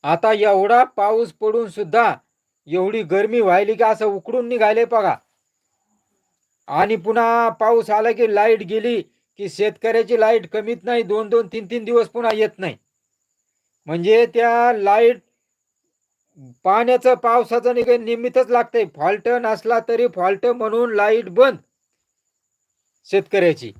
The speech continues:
सीझनमध्ये लाईट राहत नाही, डिझेलवर, इंधनावर पाणी द्यावं लागतंय. रात्रीच्या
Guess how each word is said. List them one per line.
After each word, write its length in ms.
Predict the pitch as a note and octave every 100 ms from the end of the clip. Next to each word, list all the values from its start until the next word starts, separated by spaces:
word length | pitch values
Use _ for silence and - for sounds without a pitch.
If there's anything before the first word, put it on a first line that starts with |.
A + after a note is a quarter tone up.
| _ _ _
सीझनमध्ये 720 | - F#3 F3 A#3 A#3 A#3+ A#3+ A#3+
लाईट 260 | A#3+ A#3
राहत 200 | A#3 A3+ A3
नाही, 280 | G#3+ G3+ C#3+ _ _ _ _ _
डिझेलवर, 640 | C3 F3 F3+ A#3 A#3 A#3+
इंधनावर 480 | A#3 A3 G#3+ A#3 A#3+
पाणी 340 | A#3+ A3 A3+ A#3
द्यावं 260 | A#3+ A3+
लागतंय. 560 | A3 A3 - D#3 D#3 A#2+ - _ _ _ -
रात्रीच्या 720 | D3+ F#3+ G#3+ - A#3 F#3 A#3